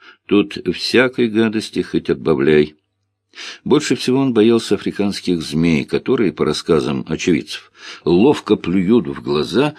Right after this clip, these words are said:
смертельным ядом. Еще эта проклятая муха, Ц Ц. Правда, их уверяли, что в этой местности ее нет.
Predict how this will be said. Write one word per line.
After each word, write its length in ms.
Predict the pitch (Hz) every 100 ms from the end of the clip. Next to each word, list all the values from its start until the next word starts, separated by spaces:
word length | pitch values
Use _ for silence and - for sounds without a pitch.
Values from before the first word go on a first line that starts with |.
| -
смертельным 760 | - - 85 85 - 120 117 101
ядом. 480 | 92 78 64 60 - _ _ _ _ _ _ - - - -
Еще 360 | 64 73 - 101
эта 400 | 92 85 80 71 - _ -
проклятая 520 | - 82 92 87 87
муха, 400 | 90 82 - - - _
Ц 240 | - 98
Ц. 280 | - 78 - _ _ _ _ _ - - -
Правда, 320 | - 104 110
их 140 | 110 -
уверяли, 400 | 90 92 104 95
что 320 | - - 85
в 40 |
этой 220 | 95 95 95
местности 540 | 95 92 85 82 -
ее 260 | 82 80 85
нет. 300 | 78 -